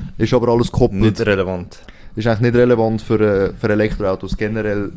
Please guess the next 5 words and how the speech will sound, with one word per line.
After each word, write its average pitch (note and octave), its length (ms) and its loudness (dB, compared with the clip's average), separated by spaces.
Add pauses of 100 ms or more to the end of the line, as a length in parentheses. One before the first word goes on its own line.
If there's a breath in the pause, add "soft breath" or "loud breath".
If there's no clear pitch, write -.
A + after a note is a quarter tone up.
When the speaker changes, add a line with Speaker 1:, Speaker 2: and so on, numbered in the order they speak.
(140)
Speaker 1:
selten A2 600 0 (180)
Speaker 2:
Mhm. - 60 -14
Speaker 1:
relevant. A2 400 -6 (720 soft breath)
Aber, G2 300 -2
äh, F#2 240 -2